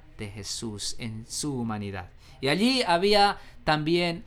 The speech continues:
una mujer que seguramente sabía que Jesús estaba allí, y ella era una pecadora. Y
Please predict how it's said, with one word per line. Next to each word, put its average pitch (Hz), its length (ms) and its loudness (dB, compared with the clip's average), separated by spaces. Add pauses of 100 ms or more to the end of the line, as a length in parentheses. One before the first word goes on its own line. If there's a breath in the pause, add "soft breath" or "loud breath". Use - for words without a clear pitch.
(100)
una 156 200 0
mujer 104 440 -4
que - 100 -10
seguramente 147 720 -2
sabía 131 420 -2
que 127 120 -6
Jesús 120 320 -6
estaba 151 360 -2
allí, 151 220 -2
y 160 160 4
ella 202 240 6
era 202 140 6
una 190 240 4
pecadora. 190 640 4 (1040)
Y 147 520 4